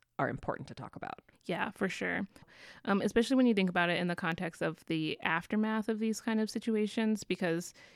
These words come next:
Speaker 2: even post Amarantha or while this is going on, obviously,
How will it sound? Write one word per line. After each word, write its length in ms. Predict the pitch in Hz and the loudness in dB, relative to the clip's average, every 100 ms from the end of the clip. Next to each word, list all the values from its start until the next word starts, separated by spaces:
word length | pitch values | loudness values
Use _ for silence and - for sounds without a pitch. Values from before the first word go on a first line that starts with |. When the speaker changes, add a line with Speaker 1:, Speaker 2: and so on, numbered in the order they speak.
| - _ - | -20 _ 0
Speaker 2:
even 760 | 196 190 190 180 180 180 190 - _ _ _ _ - | 2 4 4 4 2 2 -2 -4 _ _ _ _ -16
post 360 | - 175 180 190 | -2 0 2 2
Amarantha 680 | 180 180 175 175 185 175 | 0 2 0 -2 0 0
or 160 | 160 160 | 0 -2
while 220 | 160 160 | 0 0
this 180 | 180 170 | 0 -4
is 140 | 175 | -8
going 260 | - 165 165 | -4 -2 -2
on, 300 | 160 160 165 | -2 -2 -2
obviously, 720 | - 170 170 - 175 165 170 | -2 -2 -2 -2 -2 -2 -4